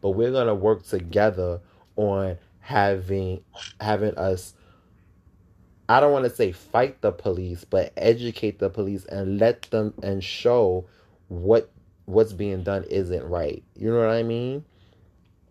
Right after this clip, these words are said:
So that's the most important thing. And it goes back to what you said about your I D. It makes me think, you know, it triggers something in my mind, like, what if, and I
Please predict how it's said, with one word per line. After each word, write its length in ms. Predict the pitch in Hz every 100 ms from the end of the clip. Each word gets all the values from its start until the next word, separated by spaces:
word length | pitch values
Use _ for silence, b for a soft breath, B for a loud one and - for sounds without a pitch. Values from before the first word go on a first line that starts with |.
| - -
So 340 | - 107 101
that's 280 | 90 107 -
the 100 | 135
most 200 | 117 -
important 380 | 107 120 85 110
thing. 220 | 120 90
And 160 | 110
it 100 | 104
goes 260 | 95 123 127
back 220 | 117 113
to 160 | - 107
what 280 | - 104 101
you 60 | 110
said 180 | 110
about 300 | 104 95 95 104
your 160 | 85
I 200 | 87 90
D. 420 | 85 107 123 85 - b b b b -
It 140 | 123
makes 380 | 117 127 127 -
me 200 | 120 101 - -
think, 460 | 123 135 - - _ _ _ -
you 220 | 117 113
know, 80 | 104
it 260 | 87 95
triggers 360 | - - 143 131
something 280 | 110 104 104
in 80 | 101
my 160 | 92
mind, 460 | 92 104 123 107 95
like, 360 | 90 90 90 - b b b b _ _ _ _ _ - _ - - - -
what 460 | - 98 127 131 - -
if, 320 | - 117 - -
and 180 | 101
I 220 | 95 92